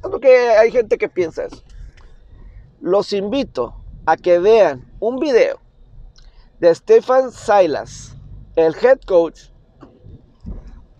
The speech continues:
y lo emocional que se ponen cuando le preguntan sobre esta racha de los veinte juegos consecutivos que han perdido.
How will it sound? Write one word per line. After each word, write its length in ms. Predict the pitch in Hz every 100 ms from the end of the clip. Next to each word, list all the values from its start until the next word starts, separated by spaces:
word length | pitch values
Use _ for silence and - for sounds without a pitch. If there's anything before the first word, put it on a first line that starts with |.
| -
y 140 | - 220
lo 120 | 226
emocional 760 | 220 226 220 214 214 233 269 -
que 120 | 262
se 140 | 240
ponen 400 | - 185 175 180
cuando 320 | 151 165 160
le 120 | 156 151
preguntan 760 | - 160 190 214 175 139 131 - - - - -
sobre 420 | - 170 185 185 - -
esta 360 | 220 - 214
racha 400 | 190 196 196 220
de 120 | 190 175
los 360 | 165 147 151
veinte 680 | 185 196 214 190 208 202 175 - - - - - _
juegos 460 | - 214 214 208 -
consecutivos 1000 | 175 165 180 - - - 208 202 208 -
que 200 | 170 170
han 240 | 185 185
perdido. 640 | - 196 170 143 156 127